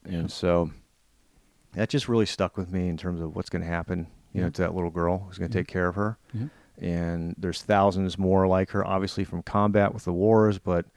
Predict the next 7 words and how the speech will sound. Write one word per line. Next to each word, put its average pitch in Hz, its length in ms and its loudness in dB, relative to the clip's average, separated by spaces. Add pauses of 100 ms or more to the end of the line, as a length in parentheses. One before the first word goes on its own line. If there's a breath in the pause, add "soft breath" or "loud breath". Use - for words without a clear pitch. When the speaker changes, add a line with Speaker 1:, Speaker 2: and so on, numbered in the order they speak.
(720 soft breath)
Speaker 1:
training 101 320 2
accidents, 95 800 -2 (200)
illness, 101 600 0
suicide 98 560 0
now. 95 480 0
Speaker 2:
Right. 95 160 -2
Speaker 1:
Um, 82 340 -4